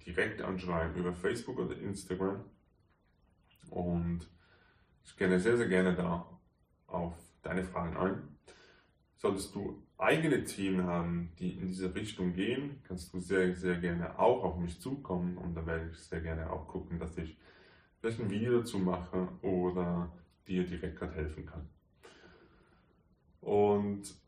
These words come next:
wenn du solche Inhalte magst, folge mir sehr, sehr gerne hier auf dem YouTube-Channel oder Spotify, je nachdem, wo du jetzt das gerade anhörst.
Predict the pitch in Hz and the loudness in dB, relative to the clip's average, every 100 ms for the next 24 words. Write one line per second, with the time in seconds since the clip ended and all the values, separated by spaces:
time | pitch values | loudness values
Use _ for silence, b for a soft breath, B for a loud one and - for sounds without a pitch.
0 | _ _ - 95 95 92 95 95 90 92 | _ _ -6 -2 0 2 2 2 0 2
1 | 92 90 92 92 76 - - B B - | 2 4 4 4 2 -4 -12 B B -2
2 | 98 95 92 92 117 117 98 101 92 104 | 2 4 4 2 2 0 2 2 0 2
3 | 131 117 101 92 104 135 123 117 110 107 | 2 2 0 -6 -2 -2 -2 -4 -4 -2
4 | 104 92 90 120 123 117 110 101 98 92 | -2 -2 -2 0 -2 0 -2 0 -4 -4
5 | 95 92 92 87 - - - - - - | -2 -2 0 -2 -4 -10 -12 -8 -6 -4
6 | - 131 107 104 104 | -2 0 2 0 0